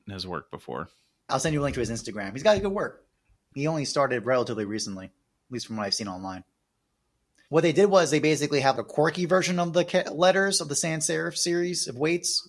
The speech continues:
Speaker 2: and a normal straight lace edition, relatively.
Speaker 1: <laughs>
Speaker 2: And then, but instead of just a swapping stylistic one and two, they named it. They gave it names. It's a smart move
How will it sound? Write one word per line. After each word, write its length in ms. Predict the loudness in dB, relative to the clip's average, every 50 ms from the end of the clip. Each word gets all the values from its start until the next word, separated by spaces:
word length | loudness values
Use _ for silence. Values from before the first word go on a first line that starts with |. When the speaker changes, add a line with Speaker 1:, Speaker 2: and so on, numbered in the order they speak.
| _ 0
Speaker 2:
and 340 | 2 2 2 2 0 -4 -4
a 480 | -2 -2 0 -2 -2 -2 -4 -6 -6 -10 _ _ -6
normal 460 | 0 2 4 4 4 2 0 -2 -4 -6
straight 240 | -2 -2 0 0 0
lace 200 | 0 -2 -2 -4
edition, 360 | -6 -6 -6 -6 -6 -6 -4
relatively. 480 | -2 -2 0 2 2 2 2 0 -6 -6 -8
Speaker 1:
<laughs> 60 | -10 -16 -16 _ _ -20 -20 _ _
Speaker 2:
And 240 | 0 2 2 4 4
then, 120 | 2 4 4
but 140 | 2 2 2
instead 240 | 0 0 0 0
of 60 | 0 -2
just 140 | -4 -4
a 40 | -2
swapping 560 | 0 0 0 2 4 4 4 4 2 -2 -2
stylistic 460 | 0 2 4 4 4 2 0 -4 -6 -4
one 160 | -2 -2 -2
and 160 | -2 -2 -4
two, 240 | -2 -2 0 0 2
they 120 | 0 0 -2
named 320 | -2 -4 -4 -4 -4 -4
it. 160 | -6 -8 -10 _ _
They 100 | -2 2
gave 180 | 4 4 4 2
it 80 | 0
names. 440 | -2 -4 -4 -6 -6 -4 -4 -6 -6 _ _ _ -8
It's 100 | -4 -2
a 40 | 0
smart 360 | 0 4 6 8 8 8 6 4
move 420 | 2 2 2 2 2 2 0 -2